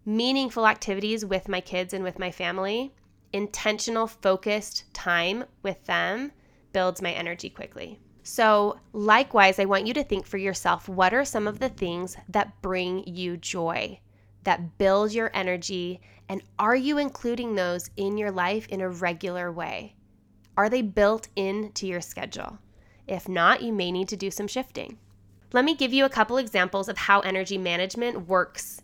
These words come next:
in my life, what it looks like once I have the understanding of some of my personal energy profile, how that affects the way that I do things. One example is that I work in the morning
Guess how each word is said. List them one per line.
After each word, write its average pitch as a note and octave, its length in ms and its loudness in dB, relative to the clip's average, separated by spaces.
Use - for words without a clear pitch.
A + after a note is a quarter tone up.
in F#3+ 180 -2
my E3 120 -2
life, - 360 -6
what G#3 260 6
it F#3+ 140 2
looks - 260 -8
like F3+ 180 0
once G3 200 0
I F#3 60 -2
have G#3 460 4
the F#3 140 0
understanding F#3+ 840 -2
of F3 120 -6
some F#3 260 -2
of F3+ 100 -10
my F3+ 140 -6
personal F3+ 460 -6
energy F3+ 360 -6
profile, G#3 580 0
how G#3 580 8
that F3+ 420 2
affects - 520 0
the G3 100 -4
way F3 240 -6
that E3+ 180 -10
I F3 180 -4
do F3+ 180 -10
things. - 600 -14
One G#3 300 2
example G3 560 0
is F3+ 140 -4
that F3+ 200 -4
I G3+ 180 2
work F#3 380 -2
in G3+ 200 -4
the G3+ 120 -2
morning E3+ 540 -8